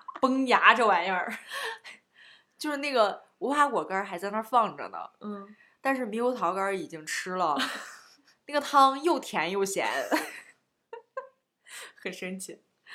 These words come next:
Speaker 1: 我觉得不应该出现在我们一次元的这个食谱里。
Speaker 2: 然后说回他，
Speaker 1: 嗯。
Speaker 2: 护理学应该是四年，但是他读了五年，因为他留级了。
Speaker 1: 成绩不好。
Speaker 2: 对。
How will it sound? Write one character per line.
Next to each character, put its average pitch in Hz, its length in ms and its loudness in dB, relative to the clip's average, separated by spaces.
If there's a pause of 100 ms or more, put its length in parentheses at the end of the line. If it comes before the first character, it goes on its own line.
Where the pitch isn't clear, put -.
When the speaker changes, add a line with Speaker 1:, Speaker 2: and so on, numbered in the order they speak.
(560)
Speaker 1:
我 214 80 -10
觉 202 100 -6
得 208 100 -2
不 208 140 -10
应 226 100 -2
该 220 160 2
出 240 160 -8
现 220 160 0
在 190 100 0
我 - 60 0
们 - 100 2 (220)
一 - 60 0
次 494 280 6
元 214 160 6
的 247 80 4
这 254 240 0
个 269 300 0
食 - 340 -8
谱 214 240 -2
里。 226 340 -6 (1040)
Speaker 2:
然 247 160 -2
后 247 120 2
说 277 160 -2
回 226 160 0
他， 220 400 -2 (100)
Speaker 1:
嗯。 202 260 -12
Speaker 2:
护 - 180 0
理 277 140 2
学 208 160 -8
应 269 80 -10
该 339 140 -4
是 381 100 -2
四 381 280 -8
年， 170 240 -10 (960)
但 320 120 2
是 311 140 0
他 311 60 -4
读 202 180 0
了 220 80 4
五 156 180 -8
年， 76 440 -16 (160)
因 269 100 -10
为 277 60 -4
他 277 100 -2
留 196 240 -2
级 190 240 -10
了。 139 240 -10 (800)
Speaker 1:
成 175 200 -14
绩 190 120 -8
不 202 100 -8
好。 - 480 -12
Speaker 2:
对。 202 640 2